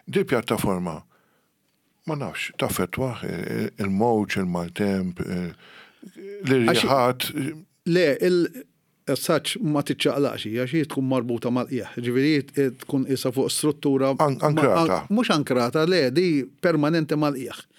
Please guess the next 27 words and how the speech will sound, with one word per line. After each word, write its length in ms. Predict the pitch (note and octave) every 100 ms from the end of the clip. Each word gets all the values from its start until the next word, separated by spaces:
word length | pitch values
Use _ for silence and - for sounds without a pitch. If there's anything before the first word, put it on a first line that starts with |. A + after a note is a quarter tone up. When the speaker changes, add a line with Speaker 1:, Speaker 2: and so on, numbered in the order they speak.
| - -
Speaker 2:
Ġifieri, 360 | - E3 E3+ F3
isek 220 | E3+ D#3
qed 160 | D#3 -
tara 260 | C#3+ C#3
l-Eiffel 380 | E3 F3+ C3 C#3
Tower 360 | D#3+ F#3 G3 F#3
imma 300 | E3+ E3 E3 - _ _
taħt 300 | - C#3+ -
il-baħar. 400 | D3 C3 G2 F#2 - _ _ _ _ - - - A#2 -
Speaker 1:
All 200 | D3 A#2+
right. 160 | D#2+ G2
Speaker 2:
Spe-, 240 | - C#3 B2+
speċi 440 | - C3+ A#2+ C3+
ta', 160 | B2+ D3 - - - - - - -
qed 160 | -
tifhem? 280 | E3 F#3 E3+
Ġifieri, 360 | C#3+ C3+ D3 D3
fuq 160 | D3+ D3
is-saqajn 640 | - C#3+ C#3+ C#3 C#3+ C3 C#3
tkun 320 | - C#3+ C#3+ F3 E3+ _ _ -
mal-qiegħ, 500 | D#3 C#3+ D#3 A2 -
ġi-, 140 | B2+ C3+
mal-, 420 | G3 D3+ B2+ C3+ B2+
mal-ramel, 640 | C#3 C3 C3 A2 G#2+ G#2+ A2
jew 160 | A#2+ A2+
mal-, 360 | A#2 A2+ A2+ - _ -
mal-qiegħ. 580 | B2 A#2+ A2+ - -